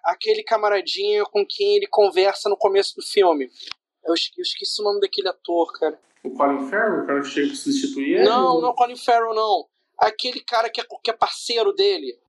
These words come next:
Speaker 2: Sim, sabemos quem que é.
Speaker 1: Então, enfim, dava pra explorar a relação dele com o parceiro dele e com o cara que toma, que, que é tipo o, o, o cara que toma conta lá da, das informações. Então você tem dois personagens ali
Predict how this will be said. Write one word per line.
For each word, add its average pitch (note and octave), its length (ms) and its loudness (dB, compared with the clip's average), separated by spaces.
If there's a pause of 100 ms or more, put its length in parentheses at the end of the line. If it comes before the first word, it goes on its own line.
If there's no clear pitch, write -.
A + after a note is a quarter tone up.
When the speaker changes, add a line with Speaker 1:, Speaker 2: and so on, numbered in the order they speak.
(140)
Speaker 2:
Sim, - 400 -2
sabemos F3 400 0
quem D#3+ 160 -4
que B2 120 0
é. A2+ 280 -2 (420)
Speaker 1:
Então, F3 380 4
enfim, G3 320 -6 (400)
dava B3+ 260 2
pra C#4 120 0
explorar A#3+ 340 4
a A#3+ 40 4
relação A3+ 440 -2
dele G3+ 300 0
com - 140 -10
o - 60 -12
parceiro A#3 560 0
dele A3+ 400 2 (280)
e A3+ 120 -8
com C4 180 -2
o B3+ 120 -4
cara B3+ 320 -2
que B3 120 -12
toma, B3 340 0 (100)
que, A3 280 -8 (200)
que - 100 0
é - 40 0
tipo - 320 -6
o, G#3+ 800 6
o, F#3 40 2
o - 40 0
cara A3 200 2
que - 100 -20
toma A3 360 2
conta A3 440 4
lá G3+ 220 4
da, F3+ 420 4 (280)
das F#3+ 200 -2
informações. G3 1080 0 (460)
Então A3+ 140 4
você C4 180 0
tem C4 280 -6 (200)
dois G#4+ 320 4
personagens G#3 800 -2
ali F3+ 340 2